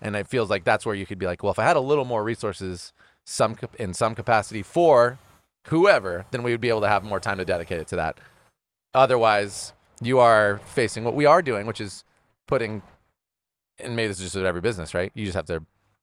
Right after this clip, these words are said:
change the way you're doing things now to conquer that mountain, right? You change the way we all run resources for a little bit to, to prioritize, and that's where maybe Weiser's talking about importance is, like, we all do need to clarify what's the most important for now to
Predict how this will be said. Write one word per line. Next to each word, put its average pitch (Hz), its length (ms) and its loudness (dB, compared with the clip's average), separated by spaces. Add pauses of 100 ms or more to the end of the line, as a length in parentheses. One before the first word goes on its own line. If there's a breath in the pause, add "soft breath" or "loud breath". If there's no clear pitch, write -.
(260)
change 120 540 -6
the 101 160 -2
way 98 240 2
you're 95 160 -2
doing 90 500 -6
things 90 360 -10
now 87 520 -2 (840 soft breath)
to 113 120 -6
conquer 87 520 -4
that 87 260 0
mountain, 71 500 -10
right? 92 240 -2
You 101 120 -8
change 113 300 -4
the 110 80 0
way 104 140 0
we 101 120 -2
all 92 180 2
run 87 160 -2
resources 87 460 -6
for 104 120 -4
a 101 40 0
little 98 180 -2
bit 95 180 -2
to, 95 140 -6 (600 soft breath)
to 135 100 -2
prioritize, 95 640 2
and 101 100 -8
that's 92 180 -2
where 95 240 -2
maybe 101 340 -6
Weiser's 95 360 0
talking 92 140 0
about 90 140 -2
importance 104 380 -2
is, 92 120 -10
like, 87 180 -2
we 135 180 -2
all 117 140 4
do 113 140 -6
need 101 160 -8
to 98 60 -8
clarify 95 420 0
what's 90 340 -4
the - 80 -10
most 95 200 -6
important 85 340 -6
for 95 100 -10
now 90 280 -2
to 85 340 -8